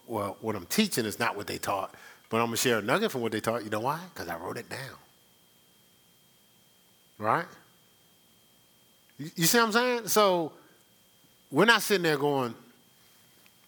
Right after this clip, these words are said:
"Make sure these people are doing the right thing as we oversee the," man, please. That's not how it rolls. You understand? Like, so you can't, you can't get above serving. That's why some of y'all that are defensive when people are correcting you,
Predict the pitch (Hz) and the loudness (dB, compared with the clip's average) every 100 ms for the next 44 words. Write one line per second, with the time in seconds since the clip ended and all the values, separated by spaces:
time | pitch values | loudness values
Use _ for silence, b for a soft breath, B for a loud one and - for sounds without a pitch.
0 | - 101 - 104 98 101 - - 104 95 | -10 -8 -4 -4 -2 -4 -6 -8 -8 -6
1 | 90 87 107 101 98 90 92 95 101 101 | -8 -8 -10 -8 -8 -10 -10 -6 -6 -8
2 | - - 107 101 98 95 92 90 95 107 | -10 -6 -4 -4 -8 -8 -10 -10 -8 -6
3 | 104 101 104 113 95 98 - - 135 123 | -6 -10 -6 -6 -6 -6 -6 -6 -6 -10
4 | 104 92 87 90 B B B 110 113 - | -10 -12 -14 -18 B B B -10 -10 -12
5 | 131 175 180 147 - 87 78 - - - | -12 -4 -2 -2 -2 -8 -8 -10 -10 -10
6 | B B B B _ - 160 196 180 170 | B B B B _ -4 -2 2 4 6
7 | 160 147 185 220 113 - - 131 156 156 | 4 4 2 2 0 -6 -4 2 2 2
8 | 175 175 160 131 113 151 131 120 B B | 0 2 2 0 2 2 2 -2 B B
9 | B - 120 - 190 160 117 113 117 120 | B -10 -6 0 2 2 -2 -10 -12 -6
10 | - 190 156 139 117 - - 139 190 185 | -2 0 2 2 2 -2 6 8 8 6
11 | 143 - - 202 131 - B - 196 233 | 2 -2 0 0 0 -4 B 0 2 2
12 | 269 226 123 - 202 196 180 156 139 120 | 4 4 4 0 0 2 2 4 2 0
13 | 113 - 175 180 180 143 113 147 127 - | -2 0 -2 0 0 0 0 0 0 2
14 | 120 156 175 190 202 208 | 2 0 -2 -4 -4 -6